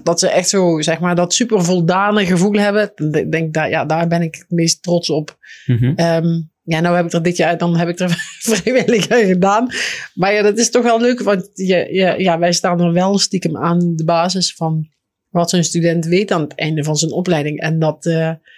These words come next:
Speaker 1: ja, dat vind ik wel echt te gek, dat je daar op iets, iets van hebt mogen bijdragen. En ze doen het natuurlijk allemaal helemaal zelf. Dus het is een beetje misschien een rare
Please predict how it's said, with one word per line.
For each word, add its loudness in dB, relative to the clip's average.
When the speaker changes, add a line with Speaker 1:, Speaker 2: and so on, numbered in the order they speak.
Speaker 1:
ja, -2
dat 0
vind 2
ik 2
wel 4
echt 0
te 0
gek, -4
dat 0
je 2
daar 0
op -8
iets, 0
iets -2
van -2
hebt -4
mogen 0
bijdragen. 0
En -4
ze -4
doen 2
het 2
natuurlijk 0
allemaal 2
helemaal 2
zelf. 0
Dus 0
het -10
is 2
een 2
beetje 2
misschien 2
een 2
rare -2